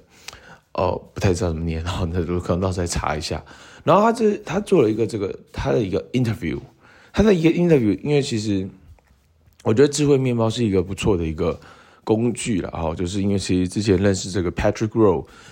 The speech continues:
也是从智慧面包认识的，然后再去听他的完整版的这个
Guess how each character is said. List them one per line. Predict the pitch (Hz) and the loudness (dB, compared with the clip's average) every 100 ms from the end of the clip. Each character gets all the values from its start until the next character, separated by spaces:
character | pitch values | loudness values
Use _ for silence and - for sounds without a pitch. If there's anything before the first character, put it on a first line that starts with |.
| _ | _
也 | - 85 | -4 0
是 | 123 | 0
从 | 101 82 69 _ _ - - _ _ _ | 0 -2 -6 _ _ -20 -20 _ _ _
智 | - 127 | 0 4
慧 | 117 | 6
面 | 107 101 92 | 6 4 4
包 | 95 | 4
认 | 95 | 4
识 | 82 - | 0 -6
的， | 80 - _ _ _ _ _ _ _ _ _ _ _ _ - - | -8 -10 _ _ _ _ _ _ _ _ _ _ _ _ -12 2
然 | 117 | 4
后 | |
再 | 127 123 | 6 4
去 | 117 | 2
听 | 117 | 2
他 | 117 113 | 2 2
的 | |
完 | 95 95 | 2 0
整 | 104 95 | 0 -2
版 | 87 | -2
的 | 85 80 | -2 -2
这 | 87 | -2
个 | 82 | -2